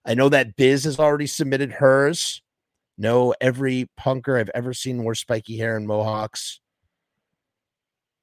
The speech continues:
I think I've seen pictures of Darby Crash with a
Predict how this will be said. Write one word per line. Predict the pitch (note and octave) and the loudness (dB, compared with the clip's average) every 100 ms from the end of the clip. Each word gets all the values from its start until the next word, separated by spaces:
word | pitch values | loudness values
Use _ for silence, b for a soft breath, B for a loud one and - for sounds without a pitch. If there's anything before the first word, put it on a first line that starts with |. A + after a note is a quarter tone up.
| _ | _
I | - | -6
think | - C#3 B2+ | -2 -2 -2
I've | A#2 | -4
seen | - C3 A2+ | -4 -4 -2
pictures | C3+ - - A#2 | -4 -4 -4 -4
of | - A2 G2+ | -4 -8 0
Darby | A2 B2 B2+ | 2 2 0
Crash | A2+ C3 B2 B2+ - | -2 0 2 0 -2
with | A#2 | -10
a | F#2+ | -10